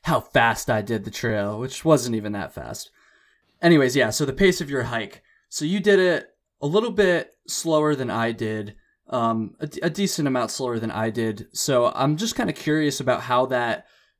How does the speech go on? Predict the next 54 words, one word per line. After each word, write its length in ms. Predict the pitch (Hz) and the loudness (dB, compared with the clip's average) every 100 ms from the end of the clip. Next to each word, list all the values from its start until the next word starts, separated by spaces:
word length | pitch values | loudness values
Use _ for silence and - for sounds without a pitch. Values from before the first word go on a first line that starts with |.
| _ | _
uh, 200 | 123 113 | 0 0
was 160 | 113 104 | -2 0
different 480 | 139 135 135 120 | 0 2 -2 -4
than 140 | 113 110 | -4 -4
my 180 | 110 113 | -2 -4
experience, 640 | 113 - 113 110 107 107 | -6 -8 -6 -4 -4 -6
I 140 | - | -8
guess. 300 | 110 107 107 | -6 -6 -4
So 420 | - - 117 110 - _ _ | -4 -2 -2 -4 -8 _ _
first 200 | - 180 | -2 0
of 80 | 180 | 2
all, 140 | 175 | 2
let's 240 | 160 180 - | 2 0 0
talk 240 | 208 190 | 0 0
a 40 | 175 | 0
little 180 | 160 | 0
bit 100 | 151 | 0
about 240 | 131 120 110 | 0 0 -2
zeros. 600 | 110 123 123 117 113 - | -4 -2 0 0 -2 -4
Um, 360 | 120 113 107 104 | -2 -2 0 -4
how 240 | - 139 | -4 0
many 340 | 160 180 170 156 | 4 4 4 2
zeros, 720 | 131 143 147 143 139 135 123 | 0 2 4 4 2 -2 -4
or 100 | 117 | 0
roughly 400 | 127 127 139 123 | 0 0 -4 -2
how 140 | 127 | 0
many 200 | 127 127 | 0 -2
zeros 500 | 110 113 117 113 113 | -2 -2 0 -2 -4
did 160 | 117 113 | -6 -6
you 100 | 107 | -8
take? 420 | - 113 110 - - _ _ _ | -4 -2 -2 -6 -20 _ _ _
And, 520 | 123 120 113 110 107 | -2 0 2 0 0
uh, 180 | 110 110 | 0 0
what 180 | 117 135 | 0 0
was, 180 | 147 135 | 0 0
like, 260 | 120 - - | -2 -2 -6
I, 240 | 110 123 | -2 0
I 40 | 127 | 0
know 140 | 131 | 0
you 140 | 127 | 0
said 420 | 120 127 113 110 - | -2 0 0 0 -6
you 160 | 127 120 | -8 -4
were 140 | 113 | -4
trying 220 | - 123 | -2 -2
to 60 | 110 | -2
plan 240 | - 120 | -2 -2
in, 160 | 117 113 | 0 0
like, 200 | 110 110 | -2 -4
one 300 | 110 123 135 | 0 2 4
a 60 | 135 | 2
week, 320 | 139 147 - | 0 -2 -4
something 360 | - 131 147 | -2 -2 -2
like 180 | 143 143 | -2 -2
that? 340 | 147 147 151 | 0 0 -2